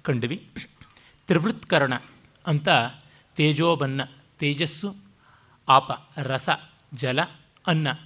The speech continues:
ಅದಕ್ಕೆ ಮೂಲ ಕಾರಣವಾದ ಪೃಥ್ವಿ, ಹೀಗೆ ಸತ್ವ, ರಜಸ್ಸು, ತಮಸ್ಸು ಅನ್ನುವ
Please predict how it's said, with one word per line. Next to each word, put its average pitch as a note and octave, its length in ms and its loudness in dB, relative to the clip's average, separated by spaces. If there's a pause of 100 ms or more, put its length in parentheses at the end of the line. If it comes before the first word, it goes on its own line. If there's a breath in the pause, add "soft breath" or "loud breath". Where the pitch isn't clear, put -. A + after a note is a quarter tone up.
ಅದಕ್ಕೆ D#3+ 280 -6
ಮೂಲ D3 220 -2
ಕಾರಣವಾದ C3 480 -2
ಪೃಥ್ವಿ, D3+ 560 -8 (360 loud breath)
ಹೀಗೆ E3 520 -2 (260)
ಸತ್ವ, - 400 -2
ರಜಸ್ಸು, D3 480 -2
ತಮಸ್ಸು D3+ 520 -2
ಅನ್ನುವ C3+ 320 -4